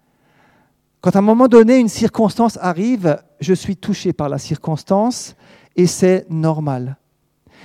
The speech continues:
Et la première réaction, ben oui, c'est vrai, je suis complètement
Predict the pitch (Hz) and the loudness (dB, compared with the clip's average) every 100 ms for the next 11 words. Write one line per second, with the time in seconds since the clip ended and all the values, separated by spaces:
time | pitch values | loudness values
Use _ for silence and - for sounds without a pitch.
0 | - 180 165 - - 226 214 220 196 190 | -8 -2 0 0 0 0 2 0 2 2
1 | 170 - - 214 247 - _ _ - 143 | 0 -4 0 0 0 -4 _ _ -12 -4
2 | 170 151 208 - 175 151 175 156 - 180 | 0 0 0 -2 -2 0 -2 -2 -6 -8
3 | 165 - _ - - 196 190 - 175 170 | -8 -12 _ -8 -4 -2 -4 -2 -2 -2